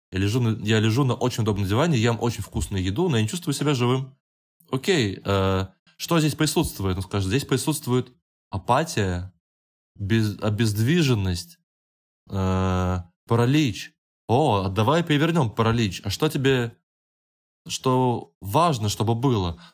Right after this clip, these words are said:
Важно, чтобы была динамика, важно, чтобы было изменение.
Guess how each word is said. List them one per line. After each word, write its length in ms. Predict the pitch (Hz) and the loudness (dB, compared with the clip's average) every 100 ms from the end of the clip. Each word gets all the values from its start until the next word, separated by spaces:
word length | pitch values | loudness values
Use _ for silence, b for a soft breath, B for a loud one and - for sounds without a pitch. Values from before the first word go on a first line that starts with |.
| - | 0
Важно, 320 | 104 120 117 | 2 2 -2
чтобы 260 | - 117 113 | -4 -4 0
была 260 | 123 123 | 0 0
динамика, 640 | 107 117 190 156 113 - 87 | 0 0 2 0 -2 -4 -4
важно, 240 | 98 107 | -2 -4
чтобы 260 | - 107 104 | -6 -6 -2
было 440 | 120 123 110 104 B B - | 0 2 0 -2 B B -4
изменение. 760 | 104 113 147 185 131 98 90 | 0 2 2 2 2 0 -2